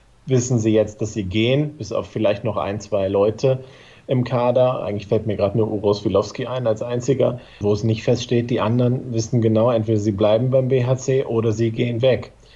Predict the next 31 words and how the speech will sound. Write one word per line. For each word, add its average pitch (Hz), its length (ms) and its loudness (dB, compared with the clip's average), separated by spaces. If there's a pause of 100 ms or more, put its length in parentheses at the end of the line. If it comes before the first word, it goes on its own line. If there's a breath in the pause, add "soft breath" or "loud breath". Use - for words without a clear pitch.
Fabian 107 360 0
Gutbrot 107 340 -2
hat 110 160 0
ja 107 100 0
zum 107 160 -4
Beispiel 101 320 0
jetzt 101 160 0
auch - 160 -2
kürzlich 101 380 -4
noch 104 140 -2
unterschrieben, 101 560 -2
dass 95 160 2
er 98 100 4
auch 92 80 -2
in 98 60 2
der 98 100 2
zweiten 98 400 0
Liga 98 260 2
bleibt. 87 480 -4 (320)
Genau, 117 240 2
Christian 117 380 0
Nippes, 113 320 -2
da 101 120 0
weiß 90 220 -4
man's 82 220 -6
auch 80 180 -6
noch 90 220 -6
nicht 92 120 -8
so 85 120 -8
genau. 85 400 -4 (120)
Da 80 340 4